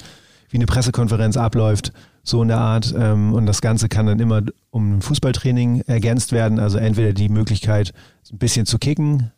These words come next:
an den Kunstrasenplätzen an der Feldstraße, ähm, oder sogar angeleitet so ein kleines, ähm, Training von unseren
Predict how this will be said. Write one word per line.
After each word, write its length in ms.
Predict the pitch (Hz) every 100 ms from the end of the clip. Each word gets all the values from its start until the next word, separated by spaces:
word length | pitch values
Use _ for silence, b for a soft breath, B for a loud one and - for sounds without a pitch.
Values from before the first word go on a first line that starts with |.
| -
an 140 | 113
den 80 | 110
Kunstrasenplätzen 800 | 107 123 - 117 107 120 120 117
an 80 | 113
der 100 | 107
Feldstraße, 680 | 123 117 - 113 107 113 104 B B B B -
ähm, 180 | 104 104
oder 260 | 117 107
sogar 260 | 101 101 101
angeleitet 540 | 101 98 92 95 98
so 100 | -
ein 80 | 95
kleines, 580 | - 98 98 92 - - -
ähm, 260 | 104 95 95
Training 500 | - 101 95 95 101 -
von 180 | - 101
unseren 400 | 98 95 92